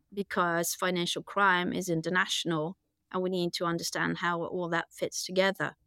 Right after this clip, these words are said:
So as I mentioned, uh, we like to actively participate in these discussions. Uh, we regularly arrange talks with external experts.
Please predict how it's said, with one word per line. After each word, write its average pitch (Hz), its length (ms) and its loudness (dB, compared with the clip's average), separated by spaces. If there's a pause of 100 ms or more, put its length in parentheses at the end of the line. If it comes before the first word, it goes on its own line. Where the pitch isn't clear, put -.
(340)
So 180 600 6 (120)
as 196 200 6
I 196 60 6
mentioned, 202 600 2 (200)
uh, 185 380 4
we 220 180 4
like 208 320 4 (100)
to 180 460 0 (960)
actively 196 560 6
participate 185 880 2
in 185 220 0
these 175 280 2
discussions. 180 920 2 (600)
Uh, 170 580 6
we 185 200 4
regularly 214 800 6
arrange 185 460 4
talks - 440 2
with 170 180 2
external 175 540 2
experts. - 880 0